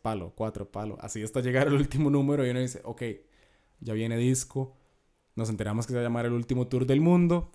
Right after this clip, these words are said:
que el mae supuestamente se retiraba. Y es como, "Mae, ¿qué está pasando?".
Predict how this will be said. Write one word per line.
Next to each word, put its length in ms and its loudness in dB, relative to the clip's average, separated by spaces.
que 100 -14
el 80 -6
mae 220 -8
supuestamente 640 -4
se 80 0
retiraba. 680 -2
Y 40 -12
es 120 -16
como, 260 -8
"Mae, 260 -2
¿qué 100 -16
está 200 -10
pasando?". 520 2